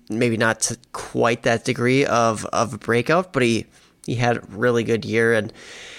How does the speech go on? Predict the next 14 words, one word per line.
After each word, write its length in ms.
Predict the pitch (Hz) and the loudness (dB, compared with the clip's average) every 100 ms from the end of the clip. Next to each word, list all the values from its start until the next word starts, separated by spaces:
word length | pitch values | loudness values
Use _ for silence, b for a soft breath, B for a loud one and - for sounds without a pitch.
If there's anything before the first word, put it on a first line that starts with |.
| B - _ _ _ _ _ _ - | B -20 _ _ _ _ _ _ -18
he's 240 | - 147 156 | -4 0 2
just 160 | 156 | 2
a 20 | 117 | 2
super 260 | - 123 | 0 -2
explosive 480 | 113 - 101 92 101 | -2 -2 -2 -4 -4
player. 360 | - 107 87 - | -4 -2 -2 0
So, 340 | - 107 - - | 0 0 -4 -6
yeah, 240 | 107 92 - | -2 -2 0
I, 200 | 92 110 | -2 0
I 120 | - 113 | -2 0
think 200 | 127 120 | 0 -2
that 160 | 113 | -2
Barrion 320 | 127 113 113 | 0 2 2
Brown 540 | 104 107 104 107 107 | 0 0 2 0 -2